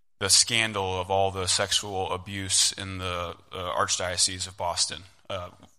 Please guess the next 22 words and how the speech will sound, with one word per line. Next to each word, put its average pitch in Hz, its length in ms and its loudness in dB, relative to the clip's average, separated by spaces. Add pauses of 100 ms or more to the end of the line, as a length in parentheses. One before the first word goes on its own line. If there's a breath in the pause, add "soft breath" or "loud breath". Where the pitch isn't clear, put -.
(160)
priests - 440 2
and, 92 240 -6 (120)
and 104 120 -4
minors. 98 460 -2 (540 loud breath)
So 127 140 4
this 127 140 2
is 120 120 0
in 113 100 -4
two 117 140 -2
thousand 104 300 4
two. 95 180 -8 (240)
And, 110 400 4
uh, 101 320 6
there, 107 140 0
there's 104 360 -6
these 107 200 -2
two 135 200 0
reporters 110 920 2 (340)
in 110 160 -2
the 104 60 0
movie 98 440 -4 (120)
that, 104 160 -8